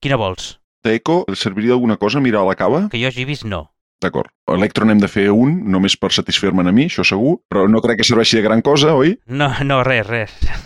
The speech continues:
Speaker 1: <laughs> Gairebé no ho tinc, no ho tinc ni apuntat. No, no.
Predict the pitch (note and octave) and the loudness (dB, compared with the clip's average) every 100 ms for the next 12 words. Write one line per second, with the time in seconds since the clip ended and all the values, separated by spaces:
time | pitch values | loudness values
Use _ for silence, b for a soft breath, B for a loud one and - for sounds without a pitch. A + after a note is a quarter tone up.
0 | - - D3 - C3+ - - - G3+ D#3+ | -14 -8 -8 -8 -10 -10 -14 -12 -10 -10
1 | - C3 D3 D3+ E3+ F3 D#3+ F3 D3 E3 | -8 -2 0 2 0 -2 -2 -2 -2 -2
2 | E3+ E3 C3+ A#2 G#2 - - - A2 G2 | -2 -2 -4 -2 -4 -4 -14 -8 -6 -6
3 | G2+ | -8